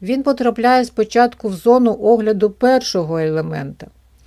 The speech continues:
що призводить до появи позитивного електричного імпульсу на ньому. Людина рухається,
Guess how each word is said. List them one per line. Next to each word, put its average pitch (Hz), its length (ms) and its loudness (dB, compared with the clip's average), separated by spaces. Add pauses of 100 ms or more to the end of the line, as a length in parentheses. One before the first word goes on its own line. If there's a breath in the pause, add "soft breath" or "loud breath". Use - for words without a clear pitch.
(260 soft breath)
що 214 220 -2
призводить 220 640 2
до 190 100 -2
появи 202 500 -2
позитивного 190 920 -2
електричного 180 920 -4
імпульсу 208 540 -6
на 214 140 -2
ньому. 170 460 -4 (920 soft breath)
Людина 208 520 -2
рухається, 190 800 -2